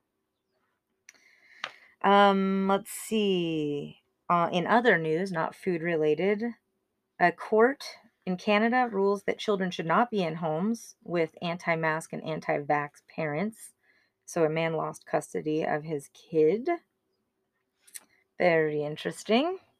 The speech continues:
One point nine trillion dollar stimulus has bailed out mismanaged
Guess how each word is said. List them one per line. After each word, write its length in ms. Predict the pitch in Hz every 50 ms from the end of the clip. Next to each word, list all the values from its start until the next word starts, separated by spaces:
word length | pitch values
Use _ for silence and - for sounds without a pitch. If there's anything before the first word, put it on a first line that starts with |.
| _ _ _ _ _ _ _ _ _ _ _ _ _ _ _ _ _ _ _ _ _ _ _ - - _ _ - _ _ -
One 400 | - 175 180 214 220 233 247 233
point 460 | - - - 233 226 220 220 - - -
nine 760 | - 196 196 196 196 196 202 202 196 196 196 196 196 196 - -
trillion 400 | - - - 202 190 190 185 180
dollar 260 | 180 180 175 170 160
stimulus 680 | - - - - 190 226 311 311 233 202 208 240 -
has 160 | - 185 160 -
bailed 360 | - 170 170 170 170 165 165
out 180 | 160 160 156
mismanaged 600 | 156 160 160 - 175 165 160 160 160 156 147 -